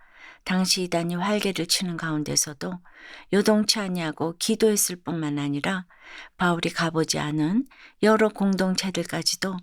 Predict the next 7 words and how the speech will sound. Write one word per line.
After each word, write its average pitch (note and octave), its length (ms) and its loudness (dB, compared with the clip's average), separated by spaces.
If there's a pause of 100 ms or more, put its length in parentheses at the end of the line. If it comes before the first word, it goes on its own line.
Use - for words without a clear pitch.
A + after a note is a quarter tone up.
(380)
두루 G#3 300 0
다니며 E3+ 680 2
수고했습니다. F3 1080 0 (500)
십사 G3+ 340 0
절에는 E3 600 -4 (300)
사랑을 G#3 520 2
받는 D#3 460 0